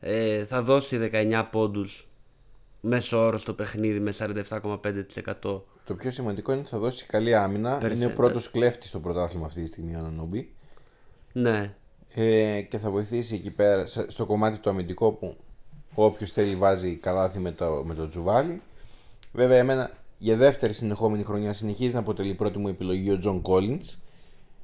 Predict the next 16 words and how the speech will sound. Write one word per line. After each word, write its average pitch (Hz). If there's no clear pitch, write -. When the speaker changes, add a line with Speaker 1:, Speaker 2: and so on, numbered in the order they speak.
Speaker 2:
Φέρτε 117
τον 101
στον 101
Dallas 101
θες, 139
πιστεύω 113
ότι 110
θα 110
βοηθήσει 101
πάρα 104
πολύ, 117
θα 139
παίρνει 110
τις 98
μπάλες 104
που, 95